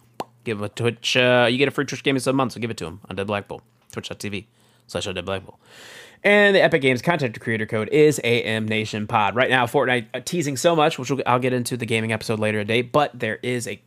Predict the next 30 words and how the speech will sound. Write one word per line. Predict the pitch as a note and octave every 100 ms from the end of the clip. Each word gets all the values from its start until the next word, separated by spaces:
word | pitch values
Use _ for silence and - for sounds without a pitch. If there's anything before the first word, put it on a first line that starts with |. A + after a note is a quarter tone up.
| -
sick | - - - - E3 D#3+ - - _ _ _ _ _ _ _ _ _ _ -
as | G#2+ G2
fuck | - - E3 D3+ - - - _ _ _ _ _ _ _ -
Shredder | - - D3 B2 A#2
skin | - A#2+ G#2 G2
coming | - A#2 G#2+
to | G#2
the | G#2
game | G2+ G2+
from | G2+
T | - G#2+
M |
N | G#2
T | G2+ G#2 F#2+ F2+ _ -
and | A2+ A2+
a |
bunch | G#2 B2 A2+ C#3+
of |
other | A2 A2
cool | - B2 G#2 F#2+ F#2+ _ -
T | A#2
M | G2+
N | F#2+
T | - F#2
shit. | E2+ - D#2+ - - - -
And | F#2+
if | G2+
you're | A#2+
like | D3 D3+ D3
me | A#2 G#2 G2+